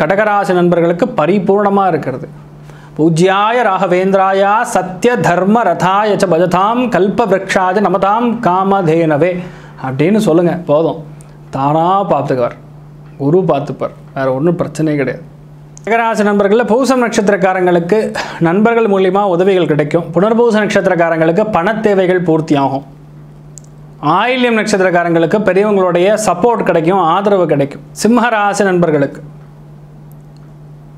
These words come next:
வஜ்ரணகாய வித்மஹே தீக்ஷணக திருஷ்டாய தீமஹி தன்னோ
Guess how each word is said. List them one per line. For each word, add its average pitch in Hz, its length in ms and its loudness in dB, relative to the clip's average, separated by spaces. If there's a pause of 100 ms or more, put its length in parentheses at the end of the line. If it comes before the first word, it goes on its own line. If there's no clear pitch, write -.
(220)
வஜ்ரணகாய 208 840 0 (100)
வித்மஹே 202 380 0 (200)
தீக்ஷணக 220 480 0 (100)
திருஷ்டாய 220 540 0 (100)
தீமஹி 208 300 0 (180)
தன்னோ 226 380 0